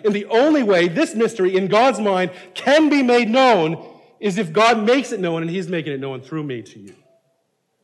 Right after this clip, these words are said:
The author of Hebrews makes the point very well. Right in the, the first chapter, you can look at this if you want to.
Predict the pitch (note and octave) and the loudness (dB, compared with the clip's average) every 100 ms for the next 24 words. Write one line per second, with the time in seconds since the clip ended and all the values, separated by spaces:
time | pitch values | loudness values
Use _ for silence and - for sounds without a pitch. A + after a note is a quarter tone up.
0 | _ _ _ _ _ _ _ _ _ _ | _ _ _ _ _ _ _ _ _ _
1 | _ _ _ B4+ _ C5+ C5 _ _ _ | _ _ _ _ _ _ _ _ _ _
2 | _ _ _ _ _ _ D3+ D3+ D3 C#3+ | _ _ _ _ _ _ -2 0 0 -4
3 | B2+ - F3+ D3 B2+ A#2 A2+ - _ _ | -10 -8 -8 -6 -6 -6 -10 -20 _ _
4 | _ _ _ _ _ _ _ _ _ _ | _ _ _ _ _ _ _ _ _ _
5 | _ - C3+ B2+ C3 - C#3+ B2+ - - | _ -10 -8 -8 -12 -6 -6 -6 -12 -20
6 | B2+ B2+ C3 A2+ G#2 F#2+ A2 _ _ _ | -10 -4 -4 -4 -8 -12 -18 _ _ _
7 | _ _ _ _ _ _ _ _ _ _ | _ _ _ _ _ _ _ _ _ _
8 | - D3+ D#3+ E3 D3 C#3+ C#3 B2+ E3 - | -6 -2 -2 -2 -2 -4 -6 -4 -4 -4
9 | - - F3 E3 E3+ - A#2 B2 C3 _ | -10 -6 -2 -2 -4 -8 -10 -10 -12 _
10 | _ _ _ _ _ _ _ _ _ _ | _ _ _ _ _ _ _ _ _ _
11 | _ _ _ - C3+ C3+ D#3 D3+ C3+ B2 | _ _ _ -14 -10 -4 -4 -4 -8 -10
12 | A2+ A#2 B2 C3 - A2+ G#2 A#2 | -12 -12 -8 -8 -10 -16 -16 -18